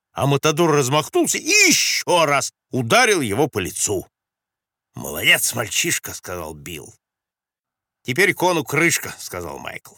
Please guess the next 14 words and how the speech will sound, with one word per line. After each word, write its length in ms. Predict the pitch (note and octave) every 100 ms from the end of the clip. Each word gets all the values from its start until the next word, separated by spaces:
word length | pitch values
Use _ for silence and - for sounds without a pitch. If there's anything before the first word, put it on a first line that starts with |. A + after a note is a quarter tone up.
| _ _ _ _ _ _
"Я 180 | - F#3
уверен, 340 | B3+ C#4 A#3+
что 200 | E3 F3
у 80 | D#3+
Кона 280 | F3+ F#3+ E3
навсегда 520 | D3+ - C#3+ B2 D3+
пропала 640 | - A#2+ - B2+ C3 C#3
охота 480 | - D#3+ - A#2+ A2+
драться". 600 | F2+ F2 E2+ - - - _ _ _ _ _ _ -
"Когда 280 | A2 G#2+ B2+
вы 160 | A2
видели 400 | F#2+ E2+ C#2+ D2+
Брет?" 420 | C2+ E2+ F2 - _ _ _ _ _ _ _ _ -
"Сегодня. 600 | - G2 F2 B2+ F3